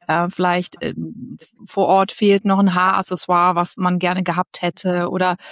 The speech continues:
vielleicht doch ein anderes Make-up sich gewünscht hat und, ähm, dann reicht oft die Zeit nicht, um das alles noch nachzuarbeiten.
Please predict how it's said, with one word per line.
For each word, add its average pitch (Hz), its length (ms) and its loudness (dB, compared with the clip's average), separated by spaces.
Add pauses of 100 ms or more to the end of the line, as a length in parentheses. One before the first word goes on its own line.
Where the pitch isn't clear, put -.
(160)
vielleicht 190 260 0
doch 190 120 0
ein 214 80 4
anderes 190 460 0
Make-up 170 460 -2
sich - 160 -12
gewünscht 165 460 -6
hat 170 240 -4
und, 165 460 -10
ähm, 170 280 -6
dann 165 200 -2
reicht 165 320 -2
oft - 180 -4
die 175 100 -6
Zeit - 360 -4
nicht, 165 200 -14
um 170 80 -10
das 156 140 -8
alles 147 260 -8
noch 151 200 -4 (320)
nachzuarbeiten. - 1120 -6